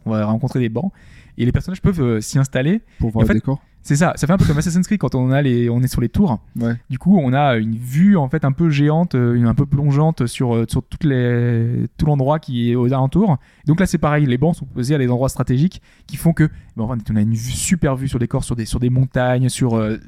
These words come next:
Speaker 1: toute la vallée, sur, euh, des environnements, euh, assez, euh, magnifiques, euh, euh, avec, euh, un, un long, un soleil couchant. Voilà, il y a toujours des, des petits détails comme ça qui, qui font que ça,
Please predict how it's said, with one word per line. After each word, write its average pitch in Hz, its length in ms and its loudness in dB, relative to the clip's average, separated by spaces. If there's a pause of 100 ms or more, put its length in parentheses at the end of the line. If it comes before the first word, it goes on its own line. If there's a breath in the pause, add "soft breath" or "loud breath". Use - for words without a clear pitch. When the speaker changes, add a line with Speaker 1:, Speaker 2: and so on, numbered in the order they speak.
(260)
Speaker 1:
toute 190 180 0
la 139 100 0
vallée, 143 680 2 (300 soft breath)
sur, 123 420 -4
euh, 117 340 0
des 123 220 0
environnements, 131 720 2
euh, 117 180 2
assez, 120 400 0
euh, 120 80 2
magnifiques, 131 800 0
euh, 113 180 0 (460 soft breath)
euh, 104 160 0
avec, 110 260 -4
euh, 107 140 0
un, 98 460 -4 (220)
un 107 140 -4
long, 127 540 0
un 113 60 0
soleil 123 280 -2
couchant. - 380 -2
Voilà, 143 160 2
il 123 60 -2
y 120 40 -2
a 113 60 -4
toujours 190 340 4
des, 135 180 2
des 131 140 -2
petits 165 400 2
détails 156 380 0
comme 135 120 -2
ça 156 140 -2
qui, 113 320 -4
qui - 140 -12
font 165 160 2
que - 60 -8
ça, 110 260 -2